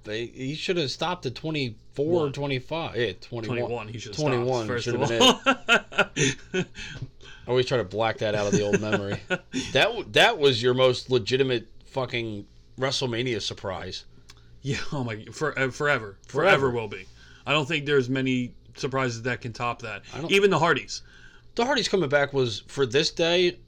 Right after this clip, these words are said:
Speaker 1: was
Speaker 2: Yeah.
Speaker 1: great. Because th-, nothing is kept a secret.
Speaker 2: Yeah.
Speaker 1: But, th-, I mean,
Speaker 2: That was still, I
Speaker 1: Ta-,
Speaker 2: think the
Speaker 1: Taker
Speaker 2: Taker's
Speaker 1: losing
Speaker 2: That, yeah, that's bigger.
Speaker 1: would just send shockwaves through everyone. That made, like,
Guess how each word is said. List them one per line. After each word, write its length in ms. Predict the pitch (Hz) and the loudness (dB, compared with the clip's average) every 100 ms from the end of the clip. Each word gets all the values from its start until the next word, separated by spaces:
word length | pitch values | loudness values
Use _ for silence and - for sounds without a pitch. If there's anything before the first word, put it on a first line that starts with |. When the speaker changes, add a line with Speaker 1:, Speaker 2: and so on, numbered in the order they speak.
| - | -8
Speaker 1:
was 200 | 117 117 | 0 0
Speaker 2:
Yeah. 100 | 131 - - | 0 -2 0
Speaker 1:
great. 340 | 131 117 - - - - - - - | 2 2 -4 -20 -20 -20 -20 -20 -14
Because 380 | 117 113 131 113 | -8 -2 0 -2
th-, 260 | - 127 123 | -2 -4 -2
nothing 400 | 135 156 - 131 | -2 -2 -2 -4
is 140 | 110 | -4
kept 260 | - 120 - | -4 -6 -6
a 40 | |
secret. 400 | - 120 - 78 - - | -6 -6 -8 -14 -18 -8
Speaker 2:
Yeah. 180 | 123 101 - - - - - | -6 -6 -12 -20 -20 -10 0
Speaker 1:
But, 300 | 127 120 - - - - - 131 127 | 0 0 -6 -20 -20 -20 -20 -16 -10
th-, 140 | 127 - - - | -10 -10 -10 -6
I 100 | 127 | -4
mean, 300 | 143 131 120 | -2 -2 0
Speaker 2:
That 180 | 143 127 | 0 0
was 100 | - | -2
still, 200 | 160 127 | 0 0
I 100 | 123 | 0
Speaker 1:
Ta-, 60 | 135 | 2
Speaker 2:
think 200 | 190 135 | 2 2
the 80 | 131 | 0
Speaker 1:
Taker 220 | 147 214 233 | 6 6 8
Speaker 2:
Taker's 200 | 147 131 | 4 6
Speaker 1:
losing 420 | 170 220 113 90 104 - - | 6 6 2 -6 -12 -18 -2
Speaker 2:
That, 140 | 147 165 | 2 4
yeah, 120 | 143 | 4
that's 180 | 123 - | 2 0
bigger. 340 | 175 120 98 - | 0 0 -4 -4
Speaker 1:
would 200 | 131 127 | -2 -2
just 240 | 147 - | -2 0
send 260 | 160 113 92 | 0 -2 -4
shockwaves 680 | - 143 151 - 123 101 - | -2 0 0 0 -2 -2 -4
through 160 | 120 | -4
everyone. 400 | 110 127 104 82 | 0 0 -2 -2
That 200 | 110 202 | 2 2
made, 220 | 247 185 139 | 2 0 4
like, 340 | 123 110 | 2 2